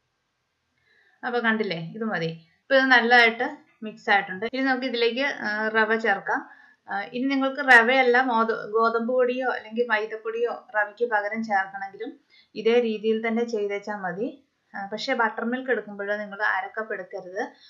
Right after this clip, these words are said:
ഒരു one third കപ്പിൽ butter milk റെഡിയാക്കി എടുക്കുക. നമ്മൾ flour ഇട്ടിട്ടും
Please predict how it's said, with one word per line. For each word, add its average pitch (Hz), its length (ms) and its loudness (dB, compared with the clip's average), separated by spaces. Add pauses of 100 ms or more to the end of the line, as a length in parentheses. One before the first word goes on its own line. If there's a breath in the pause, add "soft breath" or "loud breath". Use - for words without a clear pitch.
(140 loud breath)
ഒരു 240 120 -2
one 233 280 4
third 247 260 4
കപ്പിൽ 233 500 -6
butter 214 320 -8
milk 196 460 -14
റെഡിയാക്കി 180 360 -18
എടുക്കുക. - 380 -20 (600)
നമ്മൾ 226 340 -2
flour 233 380 0
ഇട്ടിട്ടും 240 460 -4